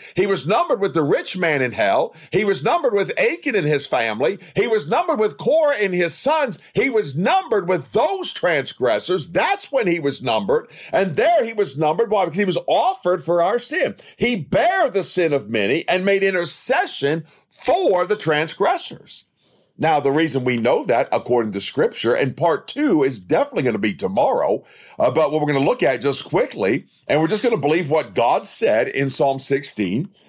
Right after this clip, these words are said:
and he's gonna say this, "Therefore my heart is glad," in verse nine, "and my glory rejoiceth, my flesh also shall rest in hope. For thou wilt not leave my soul in hell."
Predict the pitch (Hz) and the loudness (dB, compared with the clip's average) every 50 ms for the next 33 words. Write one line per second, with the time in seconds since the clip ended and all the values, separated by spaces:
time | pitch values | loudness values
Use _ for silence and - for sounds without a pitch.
0 | _ _ - - 139 156 170 151 170 175 165 - 196 202 196 190 208 208 - 160 | _ _ -4 -2 0 0 2 2 0 0 0 0 0 0 2 2 0 0 0 0
1 | 175 185 - - 165 160 156 147 131 - 139 147 165 185 214 226 208 180 190 180 | 0 0 2 0 0 2 2 0 0 0 0 2 2 2 -2 -4 -8 -4 0 0
2 | 143 120 117 120 123 127 120 98 127 120 113 - - 104 101 85 82 92 117 139 | 2 2 2 2 0 -2 -4 -2 -2 -2 -2 -2 -4 -2 0 0 0 0 0 -2
3 | 151 - - - - - - 151 175 170 165 156 156 131 120 120 131 165 208 202 | -4 -8 -18 -20 -10 -2 0 0 2 2 2 0 0 -2 -2 -2 0 2 2 2
4 | 220 208 175 143 131 139 131 120 98 - 147 170 269 311 254 - - 98 98 120 | 2 0 -2 -2 -2 -4 -4 -4 -4 -2 0 0 0 0 -2 -4 -2 0 0 0
5 | 120 - _ _ _ _ _ _ - 123 175 180 175 - - - 180 185 185 180 | -2 -6 _ _ _ _ _ _ -4 -2 0 0 0 -2 -2 0 0 2 2 2
6 | 175 - 196 - - 143 175 233 320 349 349 - - - 151 143 175 190 - - | 0 -2 -6 -4 0 2 2 2 2 2 -2 -4 -4 -2 0 0 0 -2 -2 0
7 | 180 156 156 147 127 123 160 175 190 185 - - 196 196 180 151 185 254 269 147 | 0 0 0 -2 -2 0 0 0 0 -2 -4 -2 -2 -2 0 0 0 0 0 0
8 | - - _ _ _ _ _ _ _ _ - _ - 165 185 185 185 185 185 170 | -2 -6 _ _ _ _ _ _ _ _ -20 _ -2 0 2 2 4 2 2 2
9 | 165 202 262 320 320 - 262 269 254 240 226 160 160 143 151 180 262 359 415 392 | 2 2 2 2 0 -2 -2 0 2 2 0 0 -2 -2 0 0 2 2 0 0
10 | 247 151 156 160 143 135 120 - - - 143 135 123 113 104 104 98 90 78 80 | -2 -2 0 0 0 0 0 -2 -2 0 2 2 2 2 0 -2 -4 -4 -4 -4
11 | 95 80 71 76 104 135 202 240 - | -2 0 2 2 2 2 0 -2 -8